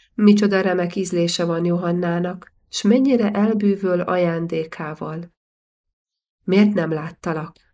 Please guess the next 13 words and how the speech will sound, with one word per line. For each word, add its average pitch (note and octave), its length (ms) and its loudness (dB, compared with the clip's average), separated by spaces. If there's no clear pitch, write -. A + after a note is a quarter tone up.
ismételte F#3 640 -6
meg G#3 180 -2
halkan F#3 500 -6
Philip. - 440 -8
„Mi C4+ 260 2
csodálatosan F#3+ 960 0
fog G3 200 -4
festeni, F#3 560 0
ha A3+ 180 2
ráakasztom G3 760 -2
az G3 220 -4
új F#3+ 220 0
tarsolyomat”, E3 1080 -8